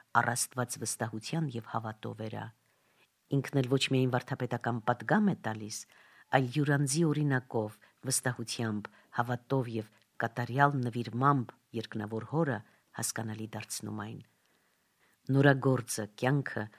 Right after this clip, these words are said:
ընթանում է Հայր Աստուծո կամքով և օրինակ է մեր կատարելության ձգտման։ Առաքյալն էլ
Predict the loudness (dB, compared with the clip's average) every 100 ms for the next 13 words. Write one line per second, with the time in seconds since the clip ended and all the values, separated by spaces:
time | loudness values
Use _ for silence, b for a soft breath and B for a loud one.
0 | b b -4 2 4 6 6 4 2 2
1 | 2 -2 -4 -6 -4 -2 -4 -4 -4 -4
2 | -6 -10 -8 -8 -8 -10 -6 0 0 0
3 | -4 -6 b b -8 -8 -8 _ -8 -6
4 | -6 -6 -10 -8 -6 -6 -8 -10 -10 -8
5 | -6 -8 -14 _ _ _ _ _ _ 8
6 | 8 10 4 2 2 2 2 -2